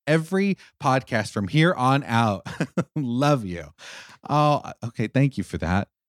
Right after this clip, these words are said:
Yeah, I always say, "Nobody asked," but you know what? Pow Pow Paulina eight, she's asking. So thank you for writing that beautiful review. I appreciate it. All right, we have time for one more review, and this one's coming in hot from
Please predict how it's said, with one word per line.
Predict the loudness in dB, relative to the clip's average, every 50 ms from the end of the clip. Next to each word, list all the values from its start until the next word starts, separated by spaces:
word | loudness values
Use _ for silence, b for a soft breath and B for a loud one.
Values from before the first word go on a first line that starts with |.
| -16 -8 -4
Yeah, | -2 -2
I | 0 0
always | 0 0 0
say, | 0 -2 -4 -4
"Nobody | -4 0 2 2 4 4 2 2 2 0 0
asked," | 0 0 0 0 0 -2 -4
but | -10 -8 -2
you | 2 4
know | 4 4 6
what? | 4 4 2 0 -2
Pow | -2 2 2 4 2
Pow | 2 2 0 2 2 2
Paulina | 0 0 -2 0 0 0 0 2 2 2 0 -2 -4
eight, | -4 -2 -2 0 -2 -2 -6 _
she's | -14 -8 -4 0 0 0 0 0
asking. | -2 -2 -4 -4 -6 -10 -12 -10 -8 -8 -10 -12 _ _ -10
So | -6 -4 -4 -2
thank | 0 0 0 0 0 0 0
you | 0 0 0 -2 B B B B B B
for | -6 -2
writing | 2 2 4 4 4 4
that | 4 2 0 -2
beautiful | -2 0 0 0 0 0 0 0
review. | 2 2 0 0 -2 -4 -4 -4
I | -6
appreciate | -8 -4 -2 0 0 0 0 -2 -2 -2 -2 -4 -6
it. | -8 -10 -12 _ _ _ _ _ _ _ _ -2
All | 0 2
right, | 2 2
we | 2
have | 2 4
time | 4 4 4
for | 6 4 4
one | 4 4 4 4 4 4
more | 4 4 4
review, | 4 4 2 2 2 4 4 4 2 2
and | 0 0 0
this | 0 0 0 -2
one's | 0 0 0 -2 0
coming | 2 2 4 4 4 2
in | 2 2
hot | 4 4 4 4 4 0 -4 _ _ _ _ _
from | -6 -4 -2 -2 -2 -2